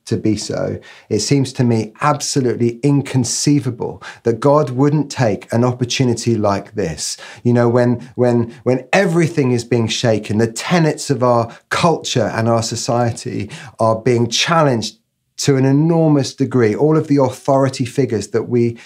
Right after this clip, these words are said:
have held to be, um, powerful in our world are being deeply challenged. Surely God would take an opportunity like that to reach into the hearts of men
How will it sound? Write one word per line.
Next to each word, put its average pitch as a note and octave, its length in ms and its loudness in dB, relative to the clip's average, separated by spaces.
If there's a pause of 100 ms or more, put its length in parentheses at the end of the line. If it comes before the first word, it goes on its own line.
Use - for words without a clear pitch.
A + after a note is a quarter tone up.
have A2+ 200 0
held A#2 480 0 (280)
to B2+ 120 0
be, A2+ 420 2 (160)
um, G#2+ 420 0 (200)
powerful D#3+ 760 0 (300)
in C3 140 2
our A#2 180 4
world A2+ 500 -2 (220)
are A2 160 2
being G#2+ 580 0 (380)
deeply A2 720 0 (540)
challenged. - 640 -4 (1000)
Surely B2 880 0 (500)
God A#2 220 2
would G#2 140 -4
take A2 240 -4
an G#2+ 100 0
opportunity F#2+ 720 -2
like F#2 460 -2
that F#2+ 320 -10 (180)
to A2+ 160 0
reach B2 480 0
into A2+ 340 -2
the G2 120 -6
hearts A2 600 -6
of G2+ 320 -6
men A2+ 540 0